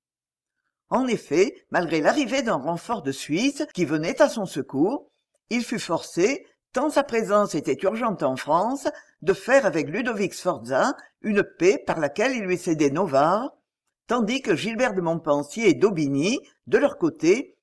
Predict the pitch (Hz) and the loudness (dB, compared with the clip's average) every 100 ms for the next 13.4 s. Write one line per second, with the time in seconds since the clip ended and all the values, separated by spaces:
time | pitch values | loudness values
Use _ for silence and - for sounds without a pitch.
0 | - 170 202 185 170 156 127 262 285 254 | -8 -2 0 2 2 0 0 -2 -2 -2
1 | 233 196 - 143 131 139 190 247 277 - | 0 -2 0 0 2 2 2 -2 -8 -16
2 | _ - 156 143 269 269 240 220 - 202 | _ -6 0 4 4 2 -6 -6 2 2
3 | 190 - - 143 131 180 277 - 220 - | 2 -2 -2 0 2 2 0 -2 -6 -6
4 | - 240 196 - 147 - 175 196 302 - | -4 2 2 4 0 0 6 6 6 -4
5 | _ _ _ 180 165 160 262 285 277 196 | _ _ _ 0 0 2 0 0 -2 0
6 | 151 123 156 247 - - 190 240 202 175 | -2 0 0 -2 -6 -6 -4 -2 0 -2
7 | 170 233 247 165 131 131 208 277 226 175 | -2 0 0 0 -4 -4 -2 -2 4 2
8 | 123 143 202 - - _ - 226 214 214 | 4 0 0 -4 -14 _ -4 -2 -2 -2
9 | 165 156 208 - _ 151 139 208 277 254 | 0 0 0 -2 _ -2 0 2 2 -2
10 | 214 208 156 220 247 226 - 214 175 - | 0 0 0 -2 -4 -6 -4 -2 -2 -2
11 | 143 135 - 147 185 247 302 - _ 160 | -4 -4 -4 0 2 0 -6 -10 _ -6
12 | 165 269 277 262 226 185 - 196 151 139 | -2 -2 -2 -2 2 2 4 0 2 0
13 | - 147 202 285 | 0 0 4 2